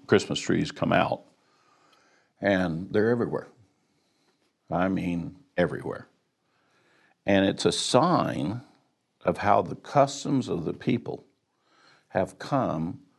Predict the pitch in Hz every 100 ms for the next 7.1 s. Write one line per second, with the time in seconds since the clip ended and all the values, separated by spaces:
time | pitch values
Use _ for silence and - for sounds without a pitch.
0 | _ _ _ _ 101 95 90 98 90 85
1 | - 107 104 107 110 - 85 85 - 92
2 | 90 90 80 87 92 101 101 - _ _
3 | _ _ _ _ _ _ _ _ _ _
4 | _ _ - 90 85 87 - - _ _
5 | - - 107 139 139 123 - - 95 -
6 | 87 98 98 95 90 82 71 78 - 95